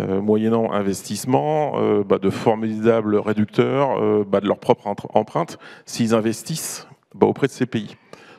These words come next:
Donc en fait, on en revient à cette notion qu'il faut, euh, bah, de la, de la relation de partenariat. Le rose-, le rôle de Suez, hein, c'est, euh, d'apporter un savoir-faire, de nouer les partenariats qui soient, euh,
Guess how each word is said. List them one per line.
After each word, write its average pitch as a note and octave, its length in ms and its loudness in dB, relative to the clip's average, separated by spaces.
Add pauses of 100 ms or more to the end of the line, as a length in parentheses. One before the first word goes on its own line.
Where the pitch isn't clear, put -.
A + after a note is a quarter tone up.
Donc - 120 -2
en G#2 40 2
fait, C3 220 -2
on A#2 80 0
en A2 80 2
revient A2+ 160 0
à B2+ 120 0
cette - 280 -8
notion B2 320 0
qu'il - 180 -6
faut, A2+ 340 2 (760)
euh, F#2+ 420 0
bah, G2 180 0
de F#2 140 -8
la, - 80 2
de G2+ 80 -8
la G2 60 2
relation G#2+ 280 -2
de A2 60 -4
partenariat. A2 720 0 (380)
Le G#2+ 200 6
rose-, B2+ 300 2
le A2 140 4
rôle B2 160 4
de G#2+ 80 0
Suez, C3 320 0
hein, A#2+ 80 0
c'est, A2+ 280 2
euh, G2+ 200 4
d'apporter A2+ 400 2
un A2 60 0
savoir-faire, B2 680 0 (360)
de G#2+ 140 4
nouer B2+ 240 4
les A#2+ 120 2
partenariats A2+ 680 0
qui - 220 -10
soient, G#2+ 260 2
euh, G#2 220 0